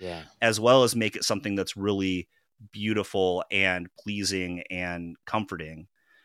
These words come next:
Speaker 2: That's, that's kind of the, that's kind of the balance that, that higher ed still is working to strike really well.
Speaker 1: Yeah.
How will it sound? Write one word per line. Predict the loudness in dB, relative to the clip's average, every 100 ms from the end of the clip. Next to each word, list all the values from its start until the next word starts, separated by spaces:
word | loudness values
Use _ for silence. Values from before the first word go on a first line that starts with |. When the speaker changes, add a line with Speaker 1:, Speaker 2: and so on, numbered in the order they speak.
| _ _ _ _ _ -12 2
Speaker 2:
That's, | 4 4 2 0
that's | -6 0 6 6 4
kind | 4 6
of | 6
the, | 4 2 2
that's | -2
kind | 0 0
of | 0
the |
balance | -2 0 -2 -2
that, | 0 0 -2
that | -6 -2 -2 -2
higher | 0 2 2
ed | 2
still | 0 0 0 0 -4 _ -6
is | -4 -4
working | -2 -2 0 -2
to | 0
strike | -4 0 0 0
really | -2 0
well. | 2 2 2 0
Speaker 1:
Yeah. | 0 0